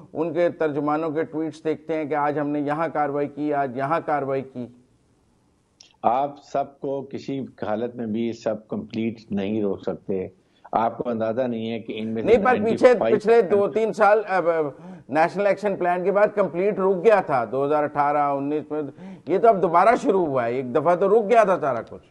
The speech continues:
Speaker 2: ये जब, जब ख़त्म होने लगता है ना, उससे पहले आपने देखा शमा कैसे टमटमाती है, ये वो एक्टिविटीज़ हैं। क्योंकि अब इनके पास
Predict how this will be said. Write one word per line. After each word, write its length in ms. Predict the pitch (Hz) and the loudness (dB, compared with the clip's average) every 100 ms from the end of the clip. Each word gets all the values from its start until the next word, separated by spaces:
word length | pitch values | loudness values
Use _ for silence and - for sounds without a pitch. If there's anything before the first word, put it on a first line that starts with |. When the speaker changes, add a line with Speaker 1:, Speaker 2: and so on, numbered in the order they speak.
| 104 | -4
Speaker 2:
ये 460 | 135 147 160 165 - _ _ _ _ _ | 0 2 2 0 -2 _ _ _ _ _
जब, 200 | 127 131 127 - | -2 -2 -6 -6
जब 220 | 131 127 - | -6 -4 -6
ख़त्म 300 | 117 - 143 | -6 -4 -6
होने 280 | 123 113 120 | -6 -6 -6
लगता 280 | 104 - 123 | -6 -4 -4
है 80 | |
ना, 80 | 123 | -4
उससे 180 | 113 113 | -6 -8
पहले 280 | 110 110 120 | -4 -2 -2
आपने 240 | 110 110 | -2 -4
देखा 220 | 104 104 | -6 -4
शमा 280 | 117 107 113 | -4 -4 -4
कैसे 240 | 107 107 107 | -4 -6 -4
टमटमाती 720 | 101 92 95 90 90 101 95 | -8 -8 -8 -8 -6 -4 -4
है, 140 | 90 | -4
ये 140 | 90 107 | -2 -2
वो 240 | 107 127 | 0 -2
एक्टिविटीज़ 540 | 117 - 92 85 92 101 | -2 -4 -8 -6 -8 -8
हैं। 120 | 104 | -8
क्योंकि 360 | 117 123 127 | -4 -4 -2
अब 240 | 139 117 113 | -2 -4 -6
इनके 300 | 113 101 - | -8 -6 -6
पास 320 | 107 123 127 | -2 -2 -2